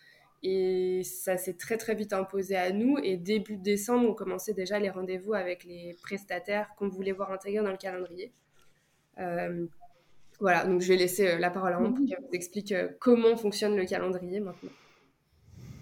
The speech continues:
Speaker 2: Donc après cette présentation, euh, où elle flippait quand même pas mal que je dise, euh, « Non, en fait, euh, t'es dingue, laisse tomber. »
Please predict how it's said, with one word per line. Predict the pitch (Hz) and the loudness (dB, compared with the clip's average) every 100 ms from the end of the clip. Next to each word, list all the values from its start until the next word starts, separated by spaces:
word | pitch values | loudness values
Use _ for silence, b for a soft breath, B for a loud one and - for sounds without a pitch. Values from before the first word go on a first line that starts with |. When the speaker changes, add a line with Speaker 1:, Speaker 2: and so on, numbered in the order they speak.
| - | -8
Speaker 2:
Donc | 190 202 | -4 2
après | 214 - 277 262 | 2 4 6 6
cette | 262 208 196 185 175 | 6 2 2 2 0
présentation, | 175 240 220 220 254 240 240 - 240 233 196 | 2 2 6 6 8 6 6 6 6 6 4
euh, | 185 180 185 B B B B B _ - | 2 2 0 B B B B B _ 0
où | 214 | 2
elle | 180 | 2
flippait | - 240 233 233 226 | 2 2 6 8 8
quand | 202 | 6
même | 214 220 | 4 4
pas | 214 | 4
mal | 214 208 | 4 2
que | 208 185 | 2 2
je | 180 180 | 4 2
dise, | 175 190 196 180 | 2 2 2 4
euh, « | 175 170 170 - - | 4 2 -2 -8 -6
Non, | 196 196 | 0 2
en | 202 190 | 2 0
fait, | 185 185 185 | 0 -2 -2
euh, | 170 175 180 180 - - - - _ | -4 -2 -4 -6 -14 -20 -20 -20 _
t'es | 214 | 2
dingue, | 190 208 208 196 | 6 6 6 4
laisse | 185 185 | 2 0
tomber. » | - 196 196 311 | 0 2 4 4